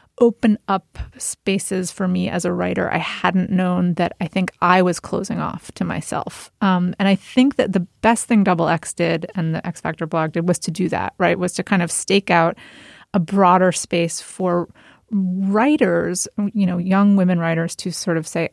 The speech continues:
"I actually am really interested in this. I'm gonna go forward and write about it," in a way that maybe they wouldn't have elsewhere. But I think when you use the word package, that was a really crucial one, Emily, which is to say, I think I remember one thing we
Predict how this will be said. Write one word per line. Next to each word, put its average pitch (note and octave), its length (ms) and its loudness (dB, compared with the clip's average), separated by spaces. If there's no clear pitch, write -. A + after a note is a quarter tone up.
"I G3+ 180 4
actually F#3 300 0
am F3 100 0
really F3 180 2
interested F3 400 -2
in F3 100 0
this. D#3+ 300 -2
I'm E3+ 160 0
gonna F3 180 0
go E3+ 240 -2
forward D#3 340 -2
and D#3 180 -6
write E3 200 2
about - 260 0
it," - 120 -4
in F#3 100 0
a F#3+ 60 0
way A3 140 2
that A#3 100 -2
maybe C#4+ 260 2
they A4 100 4
wouldn't G4 260 2
have D3+ 300 -2
elsewhere. - 420 -4
But A#3 160 6
I B3+ 80 4
think E4 240 -4
when C4+ 140 4
you D4 300 2
use A3+ 180 2
the A3 80 -2
word G3 160 0
package, C4 580 0
that G3+ 160 2
was F#3 140 2
a F#3+ 40 0
really F3 280 0
crucial E3 420 -4
one, E3 300 -4
Emily, F#3+ 280 0
which F#3 200 -6
is F#3+ 120 -6
to - 80 -18
say, G#3 280 -4
I A#3+ 120 2
think A#3 260 -4
I A#3+ 180 4
remember G#3+ 360 4
one F#3+ 160 -2
thing G3 140 -2
we F#3 200 -4